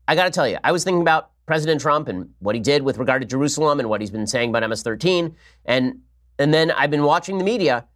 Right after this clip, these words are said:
and I gotta tell you, if the media want me to make a decision between Trump and Hamas, that's not much of a choice. That's not much of a choice. I've been very critical of President Trump's character,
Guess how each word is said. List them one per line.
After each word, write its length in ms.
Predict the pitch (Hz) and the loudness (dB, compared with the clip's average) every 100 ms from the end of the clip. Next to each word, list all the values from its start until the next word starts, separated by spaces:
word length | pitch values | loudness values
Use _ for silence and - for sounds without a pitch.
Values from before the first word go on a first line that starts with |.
| _ _ _ - | _ _ _ -2
and 140 | 131 | 0
I 40 | 143 | 2
gotta 160 | 185 | 0
tell 240 | 202 240 233 | 2 2 2
you, 220 | 175 175 _ _ _ | 0 -2 _ _ _
if 120 | 101 | -6
the 60 | 101 | -2
media 260 | 120 147 175 | 0 2 4
want 240 | 180 190 | 4 2
me 60 | 196 | 0
to 60 | |
make 160 | 190 190 | 0 -2
a 20 | |
decision 420 | 175 214 180 147 | -2 -2 0 0
between 220 | 127 131 | 0 -2
Trump 300 | 104 131 151 | -2 0 0
and 100 | 165 | -2
Hamas, 500 | 151 170 190 135 131 - - | -2 0 2 0 -4 -12 -18
that's 180 | - | -10
not 120 | 95 92 | -6 -4
much 160 | 113 | -2
of 60 | 165 | -2
a 40 | |
choice. 540 | 165 247 202 202 - - _ _ | 2 2 0 -4 -12 -20 _ _
That's 120 | - 117 | -8 -4
not 120 | 113 | -2
much 140 | 127 | 0
of 60 | 190 | 0
a 40 | |
choice. 260 | 180 208 - _ - | 2 0 0 _ -2
I've 100 | 165 | 0
been 180 | 139 113 | 0 2
very 260 | 160 240 | 4 4
critical 360 | - 220 143 120 | 2 -2 0 -2
of 100 | 110 | 0
President 340 | 147 139 147 | 0 0 -2
Trump's 220 | 160 139 | -2 -2
character, 440 | - 151 123 76 | 0 0 0 -6